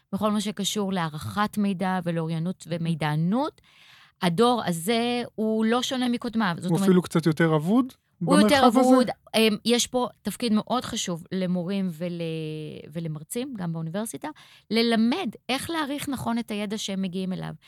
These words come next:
Speaker 1: איך, אה, למשל, אנחנו הרבה דיברנו, עוד שומעים המון, על כל הנושא של פייק ניוז.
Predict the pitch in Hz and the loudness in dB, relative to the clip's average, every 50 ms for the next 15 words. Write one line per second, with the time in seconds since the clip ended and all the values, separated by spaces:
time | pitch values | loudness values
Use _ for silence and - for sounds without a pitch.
0 | - - - _ _ _ - 240 254 - 190 240 269 269 262 262 262 254 254 254 | -20 -20 -20 _ _ _ -4 -4 -4 -2 -2 -2 0 0 0 0 0 0 0 0
1 | 233 226 - 226 196 190 196 190 - 214 202 185 180 233 247 214 226 202 208 214 | 0 0 0 2 2 2 2 2 0 -2 -2 0 2 2 2 2 2 0 0 0
2 | 220 220 175 185 190 160 147 - - - 180 147 147 180 214 202 185 160 160 165 | 0 0 0 -2 -2 -4 -6 -10 -8 -6 -4 -2 0 2 2 2 4 2 2 2
3 | 180 196 190 175 160 156 160 156 214 214 226 226 220 - 226 185 - - - 185 | 2 2 2 2 0 -2 -2 -2 -2 -2 -2 -2 -2 -2 -2 -4 -2 0 2 2
4 | 185 - - - 180 170 160 151 139 - - | 2 2 0 -2 -2 0 0 -2 -4 -6 -10